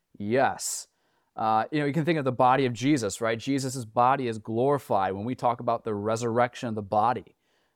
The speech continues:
right? We're talking about not just the being brought back into an old order of things. We're talking about a completely brand new, but also this is the same body.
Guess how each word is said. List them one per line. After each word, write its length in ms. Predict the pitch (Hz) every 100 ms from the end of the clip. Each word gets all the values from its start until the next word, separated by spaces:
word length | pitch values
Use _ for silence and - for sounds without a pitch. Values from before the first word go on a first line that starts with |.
| -
right? 320 | 104 107 117
We're 160 | 123 117
talking 380 | 131 127 131
about 320 | 117 117 117 113
not 200 | 120 120
just 260 | 127 117
the 80 | 117
being 260 | 110 120 104
brought 360 | 127 127 131
back 280 | 123 123 -
into 180 | 123 135
an 100 | 120
old 340 | 127 117 120 110
order 340 | 120 113 151 110
of 120 | 95
things. 420 | - 92 92 110
We're 120 | 123
talking 340 | 139 151 143 117
about 260 | 107 113
a 40 | 120
completely 360 | 120 107 135
brand 580 | 120 104 113 120 127 120
new, 380 | 117 151 120 131 _ _ -
but 100 | 143
also 460 | 156 175 143 139 -
this 200 | 123 127
is 180 | 139 120 _ _ _ -
the 80 | 127
same 240 | 165 147
body. 460 | 143 151 180 -